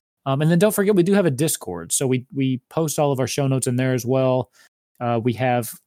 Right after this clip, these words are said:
channels for talking about Final Fantasy fourteen, Final Fantasy in general. Um, and then we do post our announcements in there as well. If you wanna just keep up, drop in and say hi. All of the links to that also are going to be in the show notes. So you can find those,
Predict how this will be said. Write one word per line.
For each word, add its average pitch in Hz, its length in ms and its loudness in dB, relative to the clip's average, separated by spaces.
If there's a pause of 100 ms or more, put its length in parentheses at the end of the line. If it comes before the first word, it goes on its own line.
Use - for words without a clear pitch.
(100)
channels 165 460 0
for 147 100 -6
talking 143 320 -2
about 123 240 -2
Final 127 220 0
Fantasy 120 340 -6
fourteen, 123 600 -4
Final 120 200 -4
Fantasy 120 400 -4
in 107 220 -6
general. 143 500 -4 (480)
Um, 123 240 0
and 156 100 4
then 170 60 4
we 175 80 6
do 170 140 4
post 156 260 0
our 151 80 2
announcements 135 500 -2
in 110 140 -6
there 104 320 -4
as 101 240 -8
well. 107 300 -2
If - 80 -16
you 117 80 -4
wanna 110 180 -4
just 110 200 -8
keep 131 200 -4
up, 143 320 0 (280)
drop 147 220 0
in 139 120 0
and 127 100 -2
say 131 140 -2
hi. 123 480 0 (320)
All 175 200 4
of 165 100 2
the 151 100 2
links 147 280 0
to 139 100 -4
that 131 260 0 (180)
also 165 560 0
are 139 100 -6
going 135 280 -2
to 127 100 -6
be 120 420 -2
in 117 260 -4
the 104 60 -6
show 104 260 -6
notes. 90 280 -8
So - 100 -4
you 107 120 -6
can 107 120 -8
find 123 280 -2
those, 120 400 0